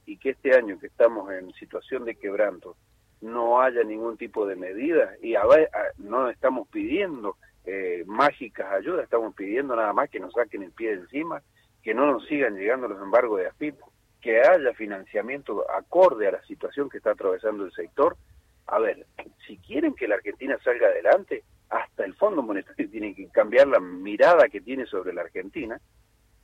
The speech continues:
porque nos están asfixiando al único motor que tienen para salir adelante. Y esto el gobierno lo tiene que entender, el arco político en su conjunto lo tiene que entender,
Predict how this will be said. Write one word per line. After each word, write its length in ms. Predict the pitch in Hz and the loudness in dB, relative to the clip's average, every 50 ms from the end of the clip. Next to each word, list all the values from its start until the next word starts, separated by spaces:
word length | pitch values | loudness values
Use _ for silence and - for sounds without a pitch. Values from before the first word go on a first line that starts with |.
| _ _ | _ _
porque 320 | - 147 - - - 101 87 | -4 -4 -4 -4 -6 -8 -6
nos 160 | 92 92 98 | -8 -8 -12
están 440 | 92 - _ - 202 190 151 127 - - | -14 -4 _ 6 6 6 6 4 -2 -4
asfixiando 760 | - - - - - - - - - 254 294 311 240 127 110 | -6 -6 -6 -6 -10 -14 -14 -8 -4 -2 -2 0 4 6 6
al 120 | 98 107 127 | 6 6 4
único 540 | 175 226 226 208 175 - - 185 196 240 _ _ _ _ _ _ _ _ - | 2 0 0 -2 -6 -4 -2 -2 -2 -2 _ _ _ _ _ _ _ _ -12
motor 540 | - 123 131 127 123 - - 196 202 180 156 | -6 -2 2 2 2 4 6 4 4 4 2
que 100 | 160 139 | -8 -8
tienen 400 | - 156 165 190 202 202 190 147 | -6 -4 -4 -2 -2 -4 -4 0
para 260 | - 101 90 - - | 2 2 2 2 0
salir 300 | - 107 113 123 120 120 | -2 -4 -4 -2 0 4
adelante. 540 | 110 104 110 151 190 185 147 - 95 85 - - | 4 6 6 6 6 4 4 -2 -12 -16 -16 -16
Y 220 | 92 98 107 135 | -8 -2 0 0
esto 160 | 127 - - | 0 2 0
el 80 | 123 104 | 0 0
gobierno 320 | 101 98 110 139 156 151 | 0 0 0 0 0 0
lo 160 | 127 117 110 | 0 0 -2
tiene 240 | - 135 131 131 117 | 0 -2 -4 -4 -4
que 80 | 107 117 | -4 -6
entender, 480 | 101 - 104 101 104 110 107 107 - - | -6 -6 -6 -4 -2 0 -2 -2 -2 -6
el 200 | - 95 90 95 | -12 -6 0 2
arco 400 | 120 151 233 240 - - 113 101 | 4 4 4 2 2 -2 -6 -4
político 480 | - 101 101 107 110 104 107 101 95 95 | -4 -6 -8 -8 -10 -14 -14 -12 -10 -10
en 60 | 95 | -10
su 160 | - 98 87 | -10 -12 -12
conjunto 480 | - 90 90 - - 120 123 117 120 104 | -10 -10 -12 -10 -8 -8 -6 -4 -4 -4
lo 80 | 107 | -4
tiene 260 | - 113 113 123 117 110 | -4 -6 -10 -10 -8 -6
que 60 | 120 | -8
entender, 420 | 113 104 - 95 90 87 85 - | -8 -8 -8 -10 -10 -10 -12 -12